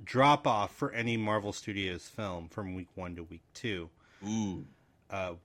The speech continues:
Speaker 1: with that being said, Chris,
Speaker 2: Yeah. Uh-huh.
Speaker 1: how much money did it make?
Speaker 2: So
Speaker 1: How
Speaker 2: now
Speaker 1: much
Speaker 2: I
Speaker 1: money? And we're gonna do worldwide gross.
Speaker 2: Uh-huh.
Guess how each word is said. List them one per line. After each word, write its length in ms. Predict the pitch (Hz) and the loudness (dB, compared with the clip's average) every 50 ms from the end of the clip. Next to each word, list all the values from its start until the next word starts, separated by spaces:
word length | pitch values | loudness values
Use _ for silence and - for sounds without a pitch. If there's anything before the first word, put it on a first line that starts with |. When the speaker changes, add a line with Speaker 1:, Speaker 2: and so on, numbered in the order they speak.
| - | 0
Speaker 1:
with 300 | 117 127 165 165 165 - | 6 8 8 8 8 6
that 280 | - 151 147 147 123 113 | 4 6 6 6 4 2
being 300 | 127 127 123 123 120 110 | 0 2 2 2 0 0
said, 500 | - - - 139 123 110 98 - - - | -2 2 4 6 6 6 6 2 -2 -6
Chris, 500 | - - 135 123 107 87 - - - 95 | 0 4 4 4 4 2 -2 -8 -8 -6
Speaker 2:
Yeah. 80 | 90 - _ _ _ _ _ _ _ _ - | -6 -6 _ _ _ _ _ _ _ _ -6
Uh-huh. 200 | 85 85 80 - - _ _ _ | -2 -2 -2 -2 -4 _ _ _
Speaker 1:
how 360 | - - 180 190 190 185 185 180 | 2 8 12 12 12 12 10 8
much 380 | 180 180 180 175 165 - - 175 | 8 6 6 6 6 4 2 2
money 360 | 175 175 175 175 170 170 160 | 4 6 6 6 8 6 6
did 240 | 135 165 170 165 160 | 8 8 8 10 10
it 180 | 170 165 - 120 | 8 6 4 4
make? 400 | 135 156 165 165 143 - - - - - - _ _ _ _ _ _ _ _ _ _ _ _ _ _ _ _ - - - _ _ _ _ _ _ _ _ _ _ | 4 6 8 6 6 4 -2 -16 -20 -20 -20 _ _ _ _ _ _ _ _ _ _ _ _ _ _ _ _ -20 -20 -20 _ _ _ _ _ _ _ _ _ _
Speaker 2:
So 140 | - - 95 | -12 -4 0
Speaker 1:
How 140 | - 143 151 | 4 6 8
Speaker 2:
now 40 | 113 147 | 8 8
Speaker 1:
much 220 | 160 147 135 110 | 8 8 6 4
Speaker 2:
I 40 | 127 | 4
Speaker 1:
money? 280 | 151 143 139 135 127 | 4 6 6 4 4
And 120 | 120 117 117 | 4 2 2
we're 100 | 123 120 | 4 4
gonna 140 | 139 147 143 | 4 4 6
do 140 | 131 135 | 6 4
worldwide 720 | 123 113 110 113 135 165 196 202 190 202 202 208 208 208 180 | 4 4 4 6 10 10 10 10 10 10 10 10 10 8 6
gross. 580 | 160 165 156 147 143 160 160 - - - - - _ _ _ _ _ - - | 6 8 10 10 10 8 6 2 -2 -4 -6 -12 _ _ _ _ _ -8 -4
Speaker 2:
Uh-huh. 240 | 85 90 92 85 | 0 2 2 2